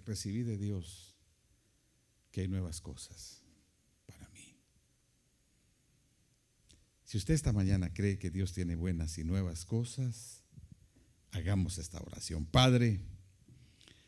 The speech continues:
estamos esta mañana reunidos aquí y conectados allá en casa, en la oficina, en el automóvil,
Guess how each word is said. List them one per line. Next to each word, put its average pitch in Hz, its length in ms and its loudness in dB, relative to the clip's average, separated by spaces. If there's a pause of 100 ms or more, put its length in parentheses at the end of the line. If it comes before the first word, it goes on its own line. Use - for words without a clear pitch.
(200)
estamos 220 400 6
esta 160 180 8
mañana 117 420 6
reunidos 101 520 2
aquí 117 640 4 (260)
y 135 120 -2
conectados 143 760 4
allá 117 440 4 (540)
en 85 160 0 (120)
casa, 104 640 4
en 90 80 2
la 87 60 0
oficina, 98 800 4 (140)
en 92 60 -8
el 90 100 -8
automóvil, 87 840 0